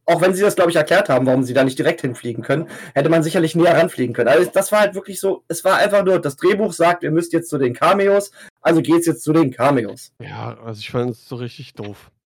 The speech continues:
Speaker 2: Richtig
Speaker 1: Es war auch
Speaker 2: doof.
Speaker 1: zu viel. Es war zu viel auf einmal. Du hast halt
Speaker 2: Mhm.
Speaker 1: Jack Black, Lizzo,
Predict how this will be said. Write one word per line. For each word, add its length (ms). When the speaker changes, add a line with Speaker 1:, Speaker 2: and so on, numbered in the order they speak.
Speaker 2:
Richtig 180
Speaker 1:
Es 20
war 100
auch 80
Speaker 2:
doof. 20
Speaker 1:
zu 80
viel. 340
Es 140
war 100
zu 120
viel 200
auf 140
einmal. 340
Du 100
hast 200
halt 180
Speaker 2:
Mhm. 60
Speaker 1:
Jack 220
Black, 360
Lizzo, 500